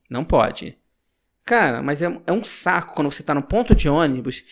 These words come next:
Speaker 1: e tá uma pessoa do lado fumando cigarro.
Speaker 2: O vento vem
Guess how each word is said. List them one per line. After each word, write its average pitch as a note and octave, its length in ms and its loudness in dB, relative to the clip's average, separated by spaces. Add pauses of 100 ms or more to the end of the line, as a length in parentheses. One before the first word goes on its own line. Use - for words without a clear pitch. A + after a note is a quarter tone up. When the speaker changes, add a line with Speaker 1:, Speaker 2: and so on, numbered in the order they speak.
Speaker 1:
e E3 100 2
tá F3 100 4
uma E3+ 80 6
pessoa F3+ 260 0
do F3 120 -2
lado E3 200 2
fumando F#3 280 -6
cigarro. G#3 400 -2
Speaker 2:
O F#3 40 -2
vento G3+ 400 -12
vem G#3 560 -20